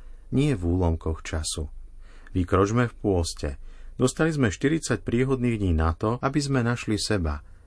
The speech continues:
aby sme ohraničili diktatúru agent vždy plných vecí, ktoré je treba robiť,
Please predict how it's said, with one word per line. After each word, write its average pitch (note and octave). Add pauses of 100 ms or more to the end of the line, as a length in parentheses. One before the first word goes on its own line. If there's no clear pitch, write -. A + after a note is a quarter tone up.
(120)
aby F#2
sme F#2+
ohraničili A#2
diktatúru G2+
agent G2
vždy F#2+
plných E2+
vecí, G#2+ (400)
ktoré G2+
je F2
treba D#2+
robiť, F#2